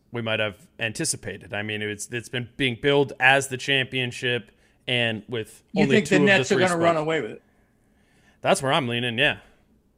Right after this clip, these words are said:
Speaker 2: See, I'm not altogether positive that's true. I think the Nets will win it. Um,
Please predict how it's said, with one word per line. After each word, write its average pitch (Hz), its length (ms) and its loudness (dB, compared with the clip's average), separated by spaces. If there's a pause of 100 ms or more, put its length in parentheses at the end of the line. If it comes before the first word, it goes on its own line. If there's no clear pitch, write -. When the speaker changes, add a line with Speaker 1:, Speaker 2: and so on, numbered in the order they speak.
(160)
Speaker 2:
See, 285 260 -6
I'm 254 220 0
not 349 220 2
altogether 240 500 -2
positive 185 580 -4
that's 151 240 -6
true. 160 480 -6 (440)
I 190 120 4
think 240 220 -2
the 196 100 0
Nets 180 300 0
will 147 180 -2
win 202 200 -2
it. 127 160 -12 (800)
Um, 147 560 0